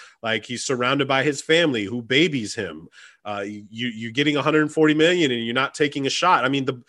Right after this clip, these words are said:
we're gonna always talk about that wide open dunk he had. Like, was he just scared he didn't wanna go to the free throw line?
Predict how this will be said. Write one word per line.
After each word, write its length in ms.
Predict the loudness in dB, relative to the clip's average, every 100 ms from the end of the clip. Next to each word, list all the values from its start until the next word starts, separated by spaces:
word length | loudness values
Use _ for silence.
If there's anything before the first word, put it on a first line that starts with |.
| -20 -20 -18
we're 420 | -14 -12 0 2 4
gonna 180 | 4
always 400 | 6 6 8 4
talk 260 | 4 2 2
about 320 | 2 0 0
that 260 | 0 -2 -4
wide 260 | 0 4 4
open 300 | 4 2 0
dunk 220 | 0 -2
he 160 | -4 -4
had. 380 | 0 2 2 -2
Like, 140 | -4
was 140 | -6
he 80 | -6
just 220 | -6 -6
scared 400 | -6 0 2 2
he 80 | 2
didn't 180 | -2 -2
wanna 200 | -2 -2
go 120 | -2
to 80 | -4
the 80 | -6
free 220 | -6 -4
throw 220 | -2 0
line? 320 | 0 0 -4